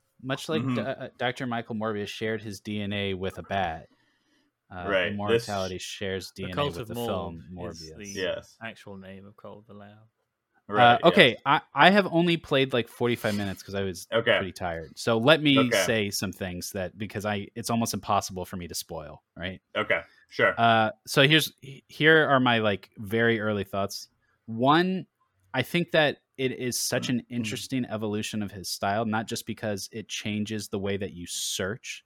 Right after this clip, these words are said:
Speaker 1: In, in his
Speaker 2: Mm-hmm.
Speaker 1: old games, you use keywords. So, like, you watch a clip of a woman and she's talking about a guy named Doug, and then you type in the name Doug, and then you get more clips about Doug.
Speaker 2: Mm-hmm.
Speaker 1: And from there, it just spirals out until you figure out what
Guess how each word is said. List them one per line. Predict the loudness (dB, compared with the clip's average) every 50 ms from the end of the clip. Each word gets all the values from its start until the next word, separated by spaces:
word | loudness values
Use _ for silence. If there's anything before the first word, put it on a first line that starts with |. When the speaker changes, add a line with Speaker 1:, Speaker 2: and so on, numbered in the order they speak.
| -10
Speaker 1:
In, | -6 -4 -2 -2 -4 -2
in | -2 -2 -2
his | 0 0 -2 -2
Speaker 2:
Mm-hmm. | -2 -2
Speaker 1:
old | 0 2 2 2 0
games, | 0 0 0 2 2 0 0 -2 -4 -8 -12 _ _ -20 -20 _ -10
you | -4 -2 0 0
use | 2 2 2 2 2 0 -2 -6 -10
keywords. | -8 -4 -2 -2 -2 -2 -8 -12 -16 _ -8
So, | -6 -2 0 0 0 0 -2
like, | -4 -4 -6 -6 -8
you | -6 0
watch | 2 2 2 0
a | -2
clip | -6 -6 -2 0 0 0 0 -2 -10 _ _ -6
of | -6 -4
a | -2
woman | -2 0 0 0 0 -2 -4
and | -4 -6
she's | -8 -8 -10
talking | -6 -6 -6 -6 -4 -4
about | -4 -4
a | -6
guy | -4 -4 -4 -4
named | -4 -4 -8 -6 -6
Doug, | -4 -4 -2 -4 -6 -8 _ _ -20 -20 -20 -20 -14 -8
and | -6 -6 -4
then | -4 -6
you | -6 -8
type | -4 -2 -4 -2 -2
in | -2 -4
the | -2 -2
name | -4 -4 -6 -4
Doug, | -2 -2 -2 0 -2 -4 -6
and | -6 -6
then | -6 -6 -6
you | -6
get | -6 -8 -8
more | -6 -8 -8 -8
clips | -8 -10 -10 -8 -8 -8 -10 -12 -14 -14 _
about | -8 -8 -8 -8 -8
Doug. | -6 -6 -4 -4 -4 -4
Speaker 2:
Mm-hmm. | -4 -6 -8 -10 -14 -20 _ -10
Speaker 1:
And | -8 -8 -6 -4
from | -2 0
there, | 2 4 2
it | 2
just | 2 0 -4
spirals | -4 0 2 2 2 2 0 -2
out | -2 -2 -2 -2
until | -4 -6 -6 -6 -6
you | -6 -6
figure | -10 -10 -6 -6 -6 -4 -2 -2
out | -2 -2 -2 -4 -8
what | -8 -8 -8 -8